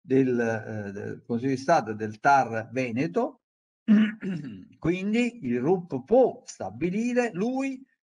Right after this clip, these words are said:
dei termini perentori, ed è quello che avviene normalmente, per esempio,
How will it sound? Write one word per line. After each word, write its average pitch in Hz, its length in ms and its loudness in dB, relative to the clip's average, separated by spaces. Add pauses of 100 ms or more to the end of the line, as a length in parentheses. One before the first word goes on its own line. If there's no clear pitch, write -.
dei 180 140 -4
termini 180 320 -8
perentori, 170 560 0
ed 131 180 -2
è 135 100 2
quello 233 520 4
che 165 120 -2
avviene 123 360 0
normalmente, 139 840 -2
per 190 300 2
esempio, 147 920 -6